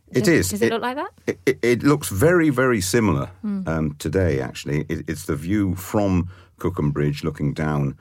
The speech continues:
Speaker 1: on the river. There's the skiffs and the punts right in the, in the front, uh, the forefront of, of the picture. The river has always played a huge part in, in Cookham.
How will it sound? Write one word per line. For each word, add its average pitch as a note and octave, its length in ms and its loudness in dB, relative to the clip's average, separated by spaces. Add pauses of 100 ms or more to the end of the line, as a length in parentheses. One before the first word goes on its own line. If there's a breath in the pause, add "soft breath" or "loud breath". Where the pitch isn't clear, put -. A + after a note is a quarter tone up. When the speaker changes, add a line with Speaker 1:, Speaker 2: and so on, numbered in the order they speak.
(360 loud breath)
Speaker 1:
on D2+ 200 -2
the C2+ 60 -4
river. C2+ 440 -4
There's D2 280 -4
the - 80 -14
skiffs - 720 -6 (380 soft breath)
and D2 400 -2 (120)
the - 100 -4
punts - 640 -6
right D2 340 -6
in C#2+ 120 -2
the, C#2 120 -6
in C#2 80 -6
the C2+ 80 -6
front, D2 420 -4 (360 soft breath)
uh, C#2+ 160 -4
the C#2+ 100 -12
forefront C#2+ 500 -4
of, D2+ 300 -4
of D#2 180 -4
the D#2 100 -4
picture. - 420 -6
The E2 120 -2
river A#2+ 300 2
has F#2+ 140 2
always G#2+ 340 0 (280)
played F2+ 340 2
a D2+ 40 0
huge G2 540 -2
part D#2 420 -2 (120)
in, D2 340 -2
in D2 160 -4
Cookham. - 460 -6